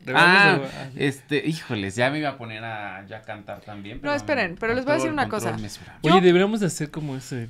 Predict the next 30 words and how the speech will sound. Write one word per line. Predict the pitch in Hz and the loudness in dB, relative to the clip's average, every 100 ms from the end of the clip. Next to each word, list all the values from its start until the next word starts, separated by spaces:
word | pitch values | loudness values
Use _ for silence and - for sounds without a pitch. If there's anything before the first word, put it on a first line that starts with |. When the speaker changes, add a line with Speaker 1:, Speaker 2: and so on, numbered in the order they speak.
| 117 | -10
Speaker 2:
el | 127 | -12
Speaker 3:
No | - | -8
me | 131 | -4
Speaker 2:
club. | 127 | -4
Speaker 3:
dejan | 120 123 | -6 -12
Speaker 2:
Perdón, | 127 131 127 | -10 -8 -8
Speaker 3:
hablar. | 123 - _ | -10 -14 _
Speaker 2:
discúlpame, | - 120 - - - - _ - | -20 -18 -18 -18 -18 -20 _ -20
ya. | - _ _ _ _ _ 233 | -20 _ _ _ _ _ -16
Speaker 3:
Yo | 214 277 302 | 0 2 4
publiqué | 349 339 262 - 208 | 2 0 0 -2 -2
una | 208 208 | 0 -2
columna | 208 196 185 180 175 165 226 339 _ _ - | -4 -4 -4 -4 -4 -6 -8 -14 _ _ -14
en | 175 | -8
La | 165 | -8
Razón | 165 175 - 190 170 185 220 _ _ - | -8 -10 -8 -6 -6 -8 -12 _ _ -12
sobre | - 196 190 202 | -4 -2 0 -2
este | 190 233 | -4 -4
tema, | 262 202 - - - - - - - | -4 -4 -6 -18 -20 -20 -20 -20 -6
sobre | 202 196 | 0 0
la | |
violencia | 196 196 208 220 247 | 2 0 -2 -4 -6
laboral | 254 214 190 180 180 | -6 -4 -2 -4 -6
que | 202 | -12
se | - | -10
vive | 165 175 170 180 185 - | -8 -8 -6 -8 -10 -8
en | 185 190 202 208 _ _ _ - - _ _ _ _ - | -6 -4 -6 -10 _ _ _ -20 -20 _ _ _ _ -12
las | 185 180 | -10 -8
instituciones | 180 180 - 180 185 | -8 -8 -6 -6 -4
culturales. | 151 143 - - - | -6 -8 -10 -14 -18